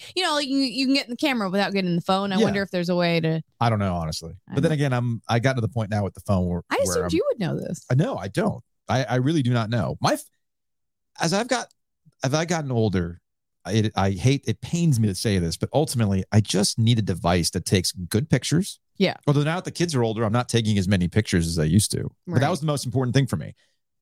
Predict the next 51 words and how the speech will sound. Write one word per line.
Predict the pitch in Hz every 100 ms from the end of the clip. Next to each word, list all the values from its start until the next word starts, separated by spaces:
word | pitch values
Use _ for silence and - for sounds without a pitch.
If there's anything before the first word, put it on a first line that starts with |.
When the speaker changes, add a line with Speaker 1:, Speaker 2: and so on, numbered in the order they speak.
| -
Speaker 2:
I |
needed | 120 135
the | 131
new | 123
camera | 156 127 104 87 90 123 - _
so | - 120
I | 101
can | 113
get | 101 80
good | - 139
pictures | 127 - 117
of | 117
the |
kids | - 104 95
doing | 98 131 123 78
stuff, | - - - - _ _
right? | - - 113 -
Speaker 1:
Right. | 214 175 - - _ _ _ _
Speaker 2:
Uh, | - 101 98
and | 120 120
then |
I | 120
also | 127 143 147
needed | 120 117 107 110
it | 110 -
for | - 101 95
work | 123 247 - - -
to | 123
take | 113 -
pictures | 104 - 92
too. | - 233 - - _ _ _ -
Right? | 208
Speaker 1:
Mm-hmm. | 190
Speaker 2:
We're | 113 107
at | 98
events, | 87 87 90 92
A | 87
C | 90
C | 95
tournament, | 85 - 87 85 85
a | 82
Final | - 85 85
Four, | - - 90 82 82
at | 82
a |
football | 87 95 - 90 85
game | 82 85 85
or |
whatever | 85 82 80
it | 85
is. | 135 - -